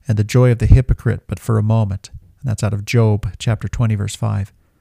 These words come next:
"The Lord himself confirmed that those who follow the ways of man have joy in the works but for a season." So again, Elder Maxwell is addressing that specific idea that it is vain or fruitless to serve God,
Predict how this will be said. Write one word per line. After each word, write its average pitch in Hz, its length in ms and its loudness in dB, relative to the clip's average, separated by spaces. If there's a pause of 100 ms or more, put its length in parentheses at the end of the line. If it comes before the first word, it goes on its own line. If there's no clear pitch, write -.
(400)
"The 143 120 -2
Lord 180 280 0
himself 139 560 2
confirmed 101 600 -4
that - 180 -2
those 135 260 -2
who 120 100 0
follow 143 380 -4
the 135 120 -4
ways 120 280 -2
of - 180 -4
man 110 280 0
have 151 360 4
joy 127 240 0
in 113 80 -2
the 104 100 -2
works 107 320 -6
but 113 180 -6
for 107 180 -4
a 98 60 -4
season." 127 540 -6 (1500)
So 156 140 2
again, 147 300 0
Elder 127 200 0
Maxwell 120 520 0
is 107 100 -6
addressing 117 400 0
that 104 160 -2
specific - 480 -4
idea 110 540 -2 (480)
that 110 200 -2
it 120 140 -2
is 107 140 0
vain 120 400 2
or 101 100 0
fruitless 139 480 -2
to 117 140 -2
serve 113 320 0
God, 107 440 0